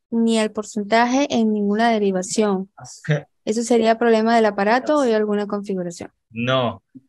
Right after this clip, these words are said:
Speaker 2: no me escuchaste. Tenés que seleccionar una derivación que tenga una buena R. Entonces, normalmente D dos o B cinco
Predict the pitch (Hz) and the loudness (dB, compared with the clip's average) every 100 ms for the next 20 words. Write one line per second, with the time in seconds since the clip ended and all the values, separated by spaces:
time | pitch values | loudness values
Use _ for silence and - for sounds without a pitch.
0 | _ _ 117 131 127 135 139 120 - 101 | _ _ -4 -2 -2 0 2 2 0 -8
1 | 92 _ _ _ _ _ _ _ - 131 | -8 _ _ _ _ _ _ _ -6 -2
2 | 160 170 175 160 143 143 143 135 139 117 | 0 2 2 4 2 2 0 0 2 2
3 | - 151 170 160 139 127 123 120 - 175 | 0 0 4 4 4 4 2 0 -2 -2
4 | 190 175 135 123 160 160 151 131 120 147 | -2 0 -2 0 0 4 2 4 2 2
5 | 190 180 170 131 120 107 95 87 - _ | 0 0 0 2 2 2 -4 -8 -12 _
6 | _ _ _ _ _ _ _ _ _ _ | _ _ _ _ _ _ _ _ _ _
7 | _ _ 120 120 135 117 107 107 92 - | _ _ -8 0 2 2 -2 -6 -8 -12
8 | _ _ _ _ _ - 117 117 120 147 | _ _ _ _ _ -8 0 2 4 2
9 | 139 120 117 127 151 151 113 113 113 123 | 2 2 6 6 6 4 2 0 -2 -2
10 | 127 127 117 101 95 92 | -2 -2 -4 -4 -4 -4